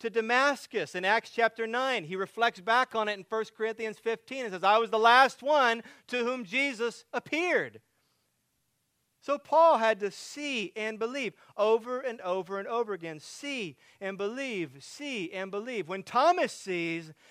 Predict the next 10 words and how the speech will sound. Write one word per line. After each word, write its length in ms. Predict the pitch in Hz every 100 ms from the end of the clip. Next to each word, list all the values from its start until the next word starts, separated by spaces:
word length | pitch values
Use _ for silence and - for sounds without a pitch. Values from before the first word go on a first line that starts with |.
| -
he 120 | 220 254
makes 240 | 247 226
the 140 | 220 180
highest 580 | 180 240 277 285 -
and 180 | 214 180
greatest 500 | 202 226 262 277 -
confession 760 | - 180 - 240 240 - 262 277
of 160 | 180
faith 500 | - - 233 262 - _ -
in 400 | 190 233 254 262